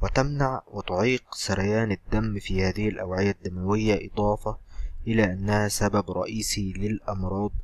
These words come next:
المزمنة، والتي لا يوجد إلى الآن علاج ناجح لها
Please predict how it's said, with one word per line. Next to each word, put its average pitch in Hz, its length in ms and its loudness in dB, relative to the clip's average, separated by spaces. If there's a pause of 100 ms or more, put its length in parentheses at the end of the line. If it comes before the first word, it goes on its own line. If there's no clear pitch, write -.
المزمنة، 92 680 -2 (680)
والتي 107 480 2
لا 107 140 4
يوجد 113 340 2 (520)
إلى 117 180 6
الآن 104 460 0
علاج 98 680 2 (180)
ناجح 101 640 -2 (160)
لها 104 540 2